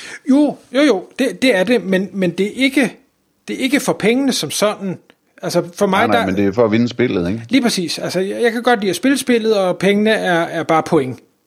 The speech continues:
Speaker 1: Øh, og jo flere point, jeg kan få, jo bedre. Øh, og det gælder uanset, hvad jeg spiller. Altså, de-, dengang jeg spillede computerspil, jeg skulle bare have flest mulige point. Det var vigtigt.
Speaker 2: Så det, det, det, der sker her, det er jo, at,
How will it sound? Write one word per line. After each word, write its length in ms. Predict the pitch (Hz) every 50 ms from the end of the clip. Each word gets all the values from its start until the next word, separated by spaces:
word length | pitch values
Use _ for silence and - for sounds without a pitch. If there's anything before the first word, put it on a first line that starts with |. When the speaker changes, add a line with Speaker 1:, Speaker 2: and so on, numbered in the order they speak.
| _ _ _ _ _ _ _ _ _ _ _ _ _ -
Speaker 1:
Øh, 220 | 185 170 165 -
og 120 | 180 180 180
jo 40 | 175
flere 200 | - 226 254 247
point, 240 | 247 214 208 214
jeg 120 | 214 185 -
kan 80 | -
få, 180 | - - 196 175
jo 80 | 170 160
bedre. 320 | 156 139 123 120 123 120 - - _ _ _ _ -
Øh, 180 | 160 151 147
og 120 | 143 151 -
det 80 | 196
gælder 200 | 185 202 180 170
uanset, 320 | 170 185 196 180 - 175 -
hvad 120 | 160 156
jeg 120 | 156 160 156
spiller. 420 | - 165 143 131 135 139 - - -
Altså, 260 | - 143 - 156 147
de-, 180 | 143 - 180 165
dengang 320 | 151 175 180 180 180 170
jeg 80 | 156 135
spillede 200 | - 175 160 -
computerspil, 580 | - 131 - 214 233 254 247 - - 202 175 175
jeg 140 | 180 175
skulle 100 | 175 - 180
bare 80 | 165
have 80 | 151 151
flest 200 | - 180 165 -
mulige 220 | 170 160 156 160
point. 320 | 156 - 160 120 113 120 117 - _ _ _ _ _ _ _ -
Det 80 | 151 156
var 60 | 143
vigtigt. 380 | 127 123 - - - - - - _ _ _ _ _ _ _ _ _ _ _ _ _ _ _ _ _ _ _ _ - _ - - - - - - - -
Speaker 2:
Så 140 | - 107 95
det, 320 | 92 - 107 92 95 - - - 101 98
det, 180 | 110 107 85 - 69 64 - - - - - - - - - - - _
det, 120 | - 120 110
der 60 | 117
sker 240 | 107 - 131 117 113
her, 120 | 110 107
det 100 | 101 107
er 60 | 104
jo, 140 | 107 107 104
at, 280 | 95 87 82 - -